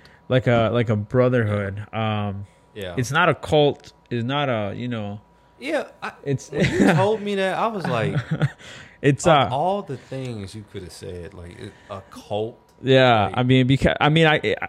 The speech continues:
Speaker 1: it's not secretive. I mean, I'm literally, you know, posting about it. Um,
Speaker 2: Right, like
Speaker 1: so, so it's not a cult. It, it, it's just, like I said, I just, the, the main focus is just guys, um, because, you know,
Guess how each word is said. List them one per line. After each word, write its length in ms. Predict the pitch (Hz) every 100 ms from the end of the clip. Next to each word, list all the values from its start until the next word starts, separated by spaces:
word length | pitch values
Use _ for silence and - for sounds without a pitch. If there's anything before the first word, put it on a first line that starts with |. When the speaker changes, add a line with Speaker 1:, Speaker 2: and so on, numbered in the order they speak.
| -
Speaker 1:
it's 180 | 160
not 220 | 190 196 151
secretive. 600 | - 208 202 135 131 127
I 40 |
mean, 200 | 127 127
I'm 220 | 127 131
literally, 320 | 135 139 127 123
you 160 | 123
know, 120 | 120 113
posting 460 | - 127 135 123
about 300 | 113 104 104 104
it. 140 | 113 -
Um, 260 | 113 107 104
Speaker 2:
Right, 440 | 240 170 95 92
like 300 | 123 131 123 -
Speaker 1:
so, 600 | - 127 120 120 120 113 -
so 260 | - 139
it's 160 | 135 -
not 160 | 180 165
a 40 |
cult. 460 | - 156 147 - 135
It, 160 | 135
it, 200 | 127 151
it's 180 | 135 147
just, 220 | 175 156
like 160 | 151 139
I 60 | 131
said, 280 | - 160
I 60 | 131
just, 260 | 120 131 120
the, 140 | 123
the 100 | 113
main 240 | 123 143 139
focus 420 | 147 139 131 131
is 160 | 131 120
just 200 | 110 -
guys, 480 | 117 123 113 107 -
um, 460 | 110 110 107 101 107 _ _ _ _ _ - - - -
because, 640 | - 120 143 127 113 - -
you 200 | 131 131
know, 520 | 123 113 90 - -